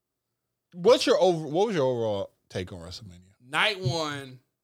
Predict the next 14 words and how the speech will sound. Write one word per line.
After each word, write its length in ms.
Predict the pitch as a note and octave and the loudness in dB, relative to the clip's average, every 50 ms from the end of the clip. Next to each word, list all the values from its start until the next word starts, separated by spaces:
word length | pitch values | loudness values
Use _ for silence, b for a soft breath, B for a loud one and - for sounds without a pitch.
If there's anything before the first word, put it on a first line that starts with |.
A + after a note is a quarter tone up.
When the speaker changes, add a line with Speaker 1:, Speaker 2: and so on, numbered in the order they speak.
| _ _ _ _ _ _ _ _ _ _ - _ _ _ _ _ _ _ _ | _ _ _ _ _ _ _ _ _ _ -20 _ _ _ _ _ _ _ _
Speaker 2:
killed 380 | - - D3+ C3 A2+ G#2 E2+ | -14 -14 -12 -14 -16 -18 -20
it. 80 | E2+ _ _ _ _ _ _ _ _ _ _ _ _ | _ _ _ _ _ _ _ _ _ _ _ _ _
I 80 | A#2 B2 | -12 -10
give 260 | - C3 B2+ C3+ B2+ | -10 -10 -12 -12 -14
night 300 | B2+ B2+ B2+ B2+ B2+ A2 | -16 -18 -18 -18 -18 -18
one 320 | B2 B2+ C3 B2+ B2+ B2 B2 | -14 -12 -12 -12 -12 -12 -14
and 100 | B2 A#2 | -14 -14
say, 160 | - B2 G#2+ | -14 -14 -12
I 160 | - - C3 C#3 | -10 -10 -10 -10
say 200 | B2+ - C3 A#2+ | -10 -14 -14 -16
one 200 | A#2 B2+ C3+ B2+ | -14 -14 -12 -12
out 140 | B2 A#2+ A#2 | -12 -12 -14
of 80 | G#2+ | -12
five. 440 | _ - C3+ C3+ C3+ C3+ C3 C3 B2+ | _ -8 -8 -8 -8 -10 -12 -14 -16